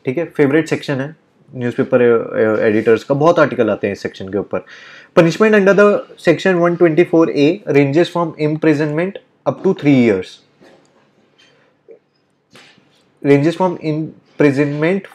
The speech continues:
for three years up to life term। A person cha-, charged under sedition is barred from a government job। अगर किसी के ऊपर सेडिशन या आर्टिकल वन ट्वेंटी, ये सेक्शन वन ट्वेंटी फ़ोर ए लग गया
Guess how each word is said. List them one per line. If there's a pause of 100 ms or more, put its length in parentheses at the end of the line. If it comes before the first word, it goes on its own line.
(120)
for (220)
three
years (1600)
up
to (300)
life
term। (840)
A
person
cha-, (340)
charged
under
sedition (100)
is
barred
from
a
government
job। (180)
अगर
किसी
के
ऊपर
सेडिशन (360)
या
आर्टिकल
वन
ट्वेंटी, (120)
ये
सेक्शन
वन
ट्वेंटी
फ़ोर
ए
लग
गया